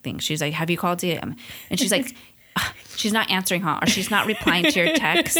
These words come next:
Speaker 2: <laughs>
Speaker 1: Get my phone. She'll answer my phone." And so Z gets there probably about an hour, hour later.
Speaker 2: Yeah, I
Speaker 1: And
Speaker 2: just flew in.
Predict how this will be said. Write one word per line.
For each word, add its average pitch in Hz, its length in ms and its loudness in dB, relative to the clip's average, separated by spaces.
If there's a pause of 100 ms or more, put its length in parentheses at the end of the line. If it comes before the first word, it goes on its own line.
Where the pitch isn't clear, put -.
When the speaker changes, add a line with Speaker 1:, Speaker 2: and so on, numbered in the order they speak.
(100)
Speaker 2:
<laughs> - 60 -8
Speaker 1:
Get 233 180 4
my 190 220 2
phone. 165 340 -2
She'll - 220 0
answer 165 320 0
my 156 200 2
phone." - 360 -4 (640)
And 165 240 0
so 160 380 2
Z 160 220 0
gets 160 200 0
there 151 320 2
probably 139 280 -2
about - 260 -2
an 139 160 -6
hour, 151 560 0 (640)
hour 143 260 0
later. 143 580 -2 (1400)
Speaker 2:
Yeah, 175 160 0
I - 60 2
Speaker 1:
And 110 100 2
Speaker 2:
just 175 200 2
flew 175 220 4
in. 170 340 2